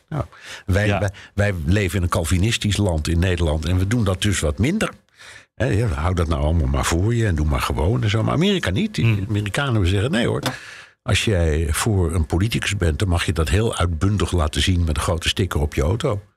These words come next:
Speaker 2: Ja, precies.
Speaker 1: Ja.
Speaker 2: Ja, ja, ja, ja. Mooi. Ja. En dat, daardoor zie je dus ook al die ou-, ja, oude stickers dan, hè. Ik vind dat altijd mooi dat je van
Speaker 1: Ja, leuk, hè?
Speaker 2: verkiezingen van vier tot acht jaar gele-, twa-,
Speaker 1: Ja.
Speaker 2: echt twaalf jaar geleden.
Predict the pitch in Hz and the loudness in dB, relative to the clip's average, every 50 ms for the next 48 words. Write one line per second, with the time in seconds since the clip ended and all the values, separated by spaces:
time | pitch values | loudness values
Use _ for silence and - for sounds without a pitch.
0 | _ _ _ _ - - - - - - - - _ _ - - 110 85 92 87 | _ _ _ _ -20 -20 -20 -20 -20 -20 -20 -20 _ _ 0 0 0 2 0 -2
1 | 85 - - - - - 127 127 101 85 - - 92 98 90 - - 87 85 82 | -4 -6 -8 -8 -6 -2 0 0 0 0 -2 -2 -2 -2 0 0 0 -2 -2 -2
2 | 82 80 78 82 78 71 71 - 85 85 87 92 101 95 80 - - 98 95 90 | -2 -4 -4 -6 -10 -12 -12 -8 -2 0 2 2 2 0 -2 -4 -2 0 0 0
3 | 78 - 107 113 113 113 107 113 117 117 117 110 98 113 107 107 101 87 101 101 | 0 0 0 0 0 0 0 -2 -2 -2 0 0 2 2 2 2 2 0 -2 -2
4 | 92 104 90 90 98 95 90 98 110 95 - 92 92 - - 98 117 123 120 - | -2 -2 -2 0 0 -2 0 -2 -2 -2 -2 -2 -2 -2 -2 0 0 0 0 0
5 | - 131 110 - - 92 87 - - 80 80 82 92 104 110 - - 87 90 85 | -2 -2 -2 -2 -2 -2 0 0 0 0 0 0 0 -2 -2 -2 -2 -2 -2 0
6 | 95 95 90 90 82 85 92 95 98 98 90 80 87 85 - 101 - - 90 82 | 0 -2 -2 -2 -2 -2 0 0 2 0 0 -2 -4 -4 -4 -6 -4 -2 -2 0
7 | 90 101 107 120 107 107 113 113 107 101 98 117 90 85 85 101 85 - - 113 | 0 0 0 0 0 0 2 2 0 0 0 0 -2 -2 -2 -4 -4 -2 0 0
8 | 104 104 104 - 101 90 - 98 95 - - - 98 92 - - 101 90 82 82 | 0 0 0 -2 -2 -2 -2 -2 -4 -4 -4 -2 -2 -2 -2 -2 -2 -2 -2 -4
9 | - - - 113 104 107 92 85 85 - - 101 - - 120 107 104 101 - 104 | -8 -6 -2 0 0 0 0 -2 -4 -4 -6 -6 -4 -2 -2 0 -2 -2 0 -2
10 | 98 92 - 98 98 95 98 98 92 | -2 0 0 0 2 2 2 0 -2